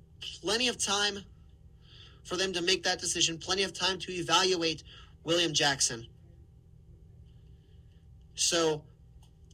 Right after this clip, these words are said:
again, time will tell in that regard. Now, Chase Claypool to the Bears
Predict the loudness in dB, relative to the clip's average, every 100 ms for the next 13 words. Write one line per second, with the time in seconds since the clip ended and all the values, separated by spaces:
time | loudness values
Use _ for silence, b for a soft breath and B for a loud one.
0 | -16 -4 0 2 0 2 2 2 -2 -2
1 | -2 0 0 -2 -2 -6 -8 -10 -18 -20
2 | -20 -20 -20 -20 -20 -20 -18 0 2 2
3 | -2 B B B 0 4 4 2 0 -2
4 | -2 -4 -4 -4 0 2 4 2